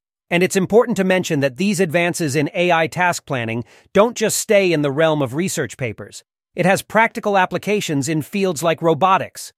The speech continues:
where A I-controlled robots can use these improved planning techniques to perform tasks in the real world.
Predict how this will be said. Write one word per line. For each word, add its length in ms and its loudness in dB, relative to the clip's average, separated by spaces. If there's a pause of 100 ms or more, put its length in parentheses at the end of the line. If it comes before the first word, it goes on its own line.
(260)
where 220 2
A 180 6
I-controlled 580 0
robots 480 2
can 220 -4
use 300 -2
these 220 -4
improved 600 -2
planning 380 0
techniques 540 -4
to 100 -8
perform 420 -4
tasks 560 -2
in 80 -4
the 100 -2
real 300 0
world. 380 -2